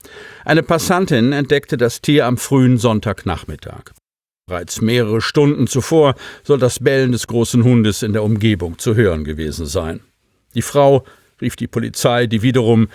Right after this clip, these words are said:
gegen vierzehn Uhr dreißig das Tierheim informierte. Fundort war im hinteren Bereich einer Wiese an einem Feldweg, der von der Sixtstraße zwischen Drangstweg und Holte Spangen abgeht. Der Hund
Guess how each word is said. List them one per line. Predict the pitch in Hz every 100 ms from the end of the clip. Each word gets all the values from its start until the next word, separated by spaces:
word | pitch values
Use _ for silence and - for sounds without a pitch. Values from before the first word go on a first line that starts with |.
| -
gegen | 139 117
vierzehn | - 151 143 - 127
Uhr | 127
dreißig | 117 92 95 - 110
das | - -
Tierheim | - 113 78 82
informierte. | 90 - 101 98 95 98 90 76 _ _ _ _ -
Fundort | - 165 - 92 113 147 123
war | 117 120 - - -
im | 131
hinteren | 156 175 151 143
Bereich | 123 110 110 139 -
einer | 131 107 104
Wiese | 123 113 117 104 - - -
an | 110
einem | 113 95
Feldweg, | - 139 131 - 123 117 - - -
der | 127
von | 151 135
der | 120
Sixtstraße | 180 - - - 101 95 - 147
zwischen | - 139 135
Drangstweg | 123 127 151 - - 135 120
und | 120 117
Holte | 92 123
Spangen | - - 90 76 67
abgeht. | - - - 71 - -
Der | 107
Hund | 123 147 -